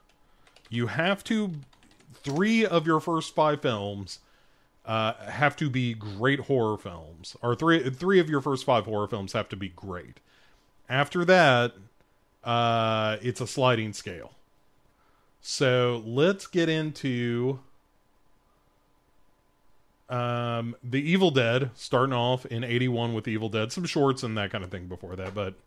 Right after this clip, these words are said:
let, let's start at the beginning there. Um,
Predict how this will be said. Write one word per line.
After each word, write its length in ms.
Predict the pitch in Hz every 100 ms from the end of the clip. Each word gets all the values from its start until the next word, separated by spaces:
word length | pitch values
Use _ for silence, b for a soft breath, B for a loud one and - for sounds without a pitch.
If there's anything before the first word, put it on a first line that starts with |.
| b b b b b b - -
let, 300 | 151 147 147
let's 240 | 139 127
start 200 | - 131
at 80 | 120
the 60 | 113
beginning 340 | 104 101 92
there. 180 | 87 98 - _ _ _ _ _ _ _ _ _ _ - - - _ _ b b b b -
Um, 680 | 147 151 147 151 147 147